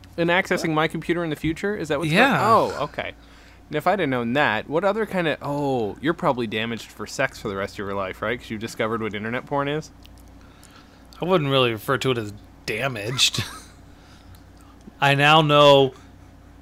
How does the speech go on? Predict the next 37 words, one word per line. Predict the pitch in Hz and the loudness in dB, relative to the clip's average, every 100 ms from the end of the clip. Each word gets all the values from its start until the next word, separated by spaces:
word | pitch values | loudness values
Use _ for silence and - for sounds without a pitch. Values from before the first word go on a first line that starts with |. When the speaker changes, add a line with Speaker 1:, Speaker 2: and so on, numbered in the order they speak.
| - | -16
Speaker 2:
which | 131 123 151 - - - - - - - | -10 0 0 2 2 0 -4 -14 -20 -8
Speaker 1:
Position | 135 120 123 131 | -4 -4 -4 -4
fifty-nine | 135 127 120 117 107 98 | -4 -4 -4 -4 -4 -4
is. | 113 147 - - - - | -4 -6 -10 -20 -6 0
Speaker 2:
<laughs> | - 196 170 185 139 | 2 4 4 4 4
which, | 160 165 - - - - | 0 2 -2 -8 -12 -4
like, | 147 123 | -2 -2
models | 113 117 117 139 160 170 - - - - | -6 0 0 2 0 -2 -4 -8 -10 -18
to | - | -16
keep | - - 202 - | -6 -2 -2 0
watching. | 123 98 - 117 131 170 - - - | -2 -2 -4 -8 -8 -10 -14 -20 -6
Speaker 1:
Right, | 131 107 113 - | -2 0 0 0
that's | 175 180 - - | 2 4 4 2
true. | - | 4
Speaker 2:
And | 147 147 | 2 6
which | 160 160 151 | 6 6 2
ones | 147 135 139 147 - 170 | 4 4 2 0 -2 -4
Speaker 1:
<laughs> | - | -2
Speaker 2:
are | 165 | -2
kinda | - 190 202 | 0 0 2
not | 202 214 214 | 4 2 2
worth | 226 285 - | 2 0 2
it | 208 | 2
after | 117 104 131 | 2 0 -2
a | 135 | -2
couple | - 143 - 131 | 0 -2 0 0
years. | 120 110 104 - - - - - - - - - - - - - | 0 -2 -6 -8 -8 -14 -20 -20 -20 -20 -20 -20 -20 -20 -20 -10
Speaker 1:
You, | 147 143 | -10 -6
you | 165 135 | -6 0
get | 143 - | 0 0
to | 139 | -4
get | - | 2
Speaker 2:
Now, | 156 175 | 8 8
if | 160 | 10
I | 196 | 8
only | 214 262 220 | 8 6 6
had | 185 170 | 6 4